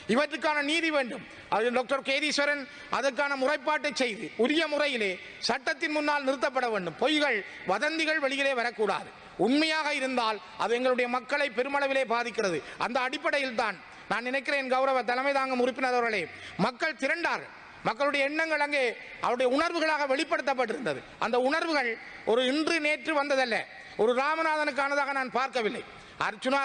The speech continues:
ராமநாதன் என்கிற ஒரு வைத்தியருக்காகத்தான் அந்த மக்கள் அதிலே திரண்டிருந்தார்கள்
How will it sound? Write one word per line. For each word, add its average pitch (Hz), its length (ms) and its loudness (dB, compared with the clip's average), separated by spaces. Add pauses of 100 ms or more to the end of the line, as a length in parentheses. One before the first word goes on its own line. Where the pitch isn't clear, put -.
(120)
ராமநாதன் 262 500 0
என்கிற 254 240 2
ஒரு 233 140 2
வைத்தியருக்காகத்தான் 254 1000 0 (340)
அந்த 220 200 -2
மக்கள் 269 260 0
அதிலே 262 260 0
திரண்டிருந்தார்கள் 269 720 0